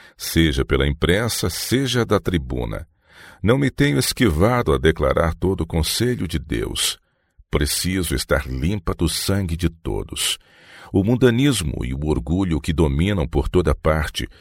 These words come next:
não servem de desculpa para um cristão fazer o que os outros fazem.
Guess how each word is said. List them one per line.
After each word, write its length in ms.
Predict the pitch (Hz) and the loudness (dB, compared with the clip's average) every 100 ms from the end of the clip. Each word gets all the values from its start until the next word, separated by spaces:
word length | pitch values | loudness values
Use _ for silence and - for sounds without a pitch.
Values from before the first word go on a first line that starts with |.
| - - 107 | -20 -8 0
não 180 | 131 | 0
servem 540 | 117 - 139 120 69 65 | 0 0 2 0 0 -2
de 120 | 69 | 0
desculpa 580 | 69 - - 87 82 73 | -2 -2 -2 -2 0 0
para 260 | 69 69 | 0 0
um 80 | 69 | 0
cristão 380 | 67 71 - 78 | 0 -4 -2 -2
fazer 400 | - 67 82 85 | 0 0 2 2
o 80 | 76 | 2
que 100 | 87 | 2
os 180 | 76 82 | 2 4
outros 380 | 92 65 67 | 2 0 -6
fazem. 480 | - 64 50 - 50 | -4 -4 -4 -6 -12